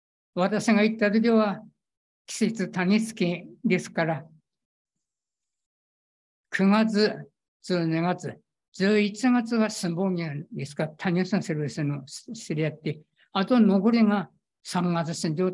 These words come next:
という、年々、みそ汁の人が三回しかなかったんですが、今は毎月のようにあると思いますが、そういう時代で、こっちの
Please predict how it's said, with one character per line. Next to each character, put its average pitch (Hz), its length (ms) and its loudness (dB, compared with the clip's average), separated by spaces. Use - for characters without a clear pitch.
と 185 80 -4
い 160 160 -2
う、 156 120 -8
年 247 340 8
々、 226 200 10
み 180 180 4
そ 208 180 0
汁 226 160 2
の 202 100 4
人 185 220 -4
が 180 220 -2
三 147 340 -6
回 220 180 2
し 220 80 0
か 202 80 0
な 151 140 -2
か 165 60 -2
っ 170 160 -8
た 165 100 -4
ん 160 60 -2
で 139 60 -4
す - 40 -14
が、 156 300 -4
今 160 220 2
は 190 80 2
毎 156 260 0
月 151 240 -4
の 151 100 0
よ 170 160 0
う 185 40 2
に 170 120 0
あ - 120 -8
る 156 160 -4
と 156 120 -4
思 143 140 -2
い 135 80 -2
ま 147 140 -4
す 156 100 -6
が、 143 240 -4
そ 180 140 -4
う 185 40 2
い 202 140 4
う 190 280 -4
時 165 180 -2
代 160 260 0
で、 156 220 -4
こ 202 80 -4
っ - 40 -6
ち 202 100 -2
の 190 300 0